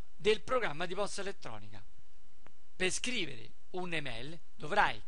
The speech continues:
cliccare sul pulsante "Scrivi o scrivi messaggio" a secondo del client di posta elettronica. Si aprirà una nuova finestra nella quale dovrai compilare nel campo relativo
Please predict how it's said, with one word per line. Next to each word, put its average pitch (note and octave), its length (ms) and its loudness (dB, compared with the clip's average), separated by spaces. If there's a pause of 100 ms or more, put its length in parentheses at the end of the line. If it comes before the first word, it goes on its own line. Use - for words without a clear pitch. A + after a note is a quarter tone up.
cliccare B2+ 760 2
sul A#3+ 280 -2
pulsante E3 640 0
"Scrivi D3 560 -2 (100)
o A2+ 140 -2
scrivi C3 340 -2
messaggio" C3+ 640 0 (160)
a - 100 -2
secondo D3 340 -2
del C3 180 -2
client - 500 4 (180)
di C3 120 0
posta C3+ 520 -2
elettronica. D#3 720 -2 (380)
Si - 220 2
aprirà A3 320 4
una D#3 160 2
nuova A3 160 2
finestra C#4 460 0 (120)
nella F3 200 0
quale G#3 200 8
dovrai F#3 440 2
compilare F3 720 4
nel C3+ 180 -4
campo D3 540 0
relativo D#3+ 680 -2